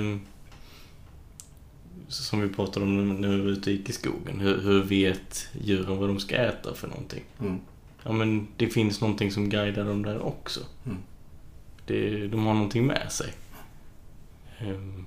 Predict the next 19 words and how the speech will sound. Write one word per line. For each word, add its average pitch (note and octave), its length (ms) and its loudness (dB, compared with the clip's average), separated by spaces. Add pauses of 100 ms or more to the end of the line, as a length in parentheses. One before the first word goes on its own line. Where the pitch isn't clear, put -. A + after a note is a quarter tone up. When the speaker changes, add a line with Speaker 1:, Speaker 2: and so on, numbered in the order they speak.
Speaker 1:
det G#2+ 80 6
är G#2 40 6
inte G2+ 140 2
så G2+ 100 4
att F#2 80 4
de G2 160 6
har F#2+ 80 6
gått F#2+ 260 0
till F#2 260 2 (760)
koskolan - 760 2
för - 180 -6
att - 140 -8
lära E2+ 300 0
sig - 220 -2 (140)
<laughs> - 120 -16
det, A2+ 400 6
till F#2+ 100 6
exempel, F#2 520 4
eller G2 340 4